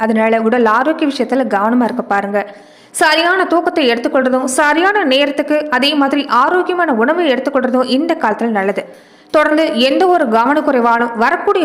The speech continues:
வாய்ப்பை நழுவி விட்டுறாதீங்க. இந்த காலத்துல உங்களுக்கு நிறைய வாய்ப்பு கிடைக்க இருக்குது. அதே மாதிரி புதிய வேலைக்கு முயற்சி செய்யக்கூடியவங்களுக்கு இந்த காலத்துல ஒரு நல்ல மாற்றம் கிடைக்கும்னு சொல்லலாம். புகழ், கௌரவம்,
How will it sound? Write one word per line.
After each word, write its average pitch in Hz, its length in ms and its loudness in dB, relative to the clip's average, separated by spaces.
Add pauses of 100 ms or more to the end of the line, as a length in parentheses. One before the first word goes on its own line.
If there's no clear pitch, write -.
(140)
வாய்ப்பை 277 420 0
நழுவி 220 240 0
விட்டுறாதீங்க. 202 480 -4 (140)
இந்த 285 120 2 (100)
காலத்துல 269 300 0
உங்களுக்கு 233 280 0 (120)
நிறைய 285 240 0 (100)
வாய்ப்பு 240 320 -2
கிடைக்க 202 240 -4
இருக்குது. 208 260 -6 (440)
அதே 262 140 2 (100)
மாதிரி 233 240 2 (100)
புதிய 302 220 2 (100)
வேலைக்கு 269 380 2
முயற்சி 262 300 0
செய்யக்கூடியவங்களுக்கு 262 600 2 (120)
இந்த 311 160 0 (100)
காலத்துல 262 360 0
ஒரு 226 80 -2 (100)
நல்ல 311 320 0
மாற்றம் 220 300 -2
கிடைக்கும்னு 214 360 -2
சொல்லலாம். 196 340 -2 (140)
புகழ், 247 280 0 (120)
கௌரவம், 240 440 0